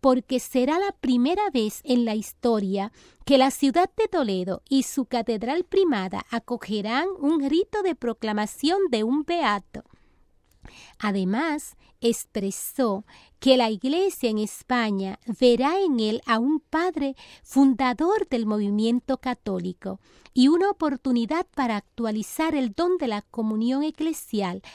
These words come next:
por la que tanto trabajó Ciriaco María Sancha. Admira su capacidad para dar respuesta a cada problema, por grave que fuera,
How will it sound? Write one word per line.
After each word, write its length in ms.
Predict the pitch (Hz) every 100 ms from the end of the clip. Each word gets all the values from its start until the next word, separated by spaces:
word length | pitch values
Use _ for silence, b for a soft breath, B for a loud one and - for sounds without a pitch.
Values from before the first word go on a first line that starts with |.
| B -
por 180 | 240 226
la 140 | 220
que 160 | 233 214
tanto 480 | - 311 349 311
trabajó 680 | 254 220 196 190 - 311 359 B B -
Ciriaco 600 | - 226 208 190 - 196
María 400 | 196 190 208 226
Sancha. 640 | - 196 180 180 - 196 _ b b b b
Admira 680 | 226 - 214 226 349 392 370
su 180 | 302
capacidad 720 | - 233 226 214 214 208 294 359
para 240 | 277 226 196
dar 160 | 233
respuesta 640 | 269 - - 320 392 - 214
a 60 |
cada 260 | 214 214 226
problema, 680 | 220 214 208 240 208 185 - b b -
por 280 | 254 240
grave 420 | 196 262 330 392 370
que 160 | 359
fuera, 560 | - - 180 170 175